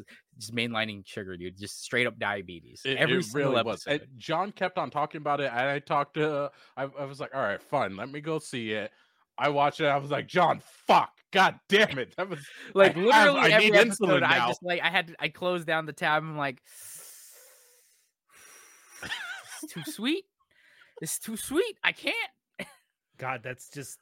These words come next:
Speaker 3: that's what I imagine it's like when people actually snort cocaine. They just <sighs>
Speaker 1: Listen, if you want a, a really cute, fun show to watch that you don't have to think too much about, and you just wanna feel good watching it, uh,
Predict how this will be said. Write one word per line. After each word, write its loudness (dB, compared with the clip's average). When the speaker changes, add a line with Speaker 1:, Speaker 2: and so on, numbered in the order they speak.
Speaker 3:
that's -6
what -4
I -4
imagine -8
it's -18
like -12
when -14
people -16
actually -12
snort -16
cocaine. -16
They -18
just -20
<sighs> -12
Speaker 1:
Listen, -20
if -14
you -8
want -4
a, -8
a -8
really -4
cute, -12
fun -8
show -8
to -10
watch -8
that -12
you -14
don't -8
have -10
to -20
think -16
too -16
much -10
about, -8
and -12
you -10
just -8
wanna -8
feel -6
good -8
watching -4
it, -10
uh, -18